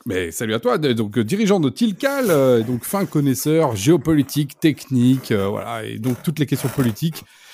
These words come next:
C'est pour ça aussi que je suis content d'être avec vous, euh, Valentin et Mathieu. Le tout animé par Benoît, qui va justement, euh, euh, prendre le temps de, bah, de lancer les sujets et qui est, euh, celui qui, euh, s'occupe de nous pendant ce podcast. Euh, salut Benoît.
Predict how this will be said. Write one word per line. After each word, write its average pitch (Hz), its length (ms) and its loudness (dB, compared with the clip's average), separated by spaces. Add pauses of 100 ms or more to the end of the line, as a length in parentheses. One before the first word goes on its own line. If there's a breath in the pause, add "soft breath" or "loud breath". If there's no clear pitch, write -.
(140 loud breath)
C'est - 160 0
pour 180 160 0
ça 190 120 2
aussi 175 240 2
que 160 60 -6
je 143 80 2
suis 139 160 -8
content 151 240 -4
d'être 143 180 2
avec 120 280 0
vous, 135 400 0
euh, 104 160 2
Valentin 113 400 0
et 107 40 2
Mathieu. 180 540 2
Le 156 220 0
tout 233 260 0
animé 160 560 0 (360)
par 220 580 -4
Benoît, 208 640 4
qui 117 240 -6
va 113 100 -2
justement, 123 600 -2
euh, 87 40 -6 (480 soft breath)
euh, - 160 -10
prendre 143 400 -2
le 107 140 -2
temps 208 220 0
de, 101 260 2
bah, 87 180 -10
de 95 140 -6
lancer 175 340 2
les 180 120 2
sujets 139 640 0
et 107 60 -4
qui 123 160 0
est, 143 160 4
euh, 95 140 2
celui 120 340 -6
qui, 131 360 -6
euh, 87 40 -8 (280 soft breath)
s'occupe 269 440 2
de 220 120 6
nous 254 180 8
pendant 214 240 2
ce - 140 0
podcast. 170 680 -2
Euh, 127 280 2
salut 131 220 0
Benoît. 131 440 2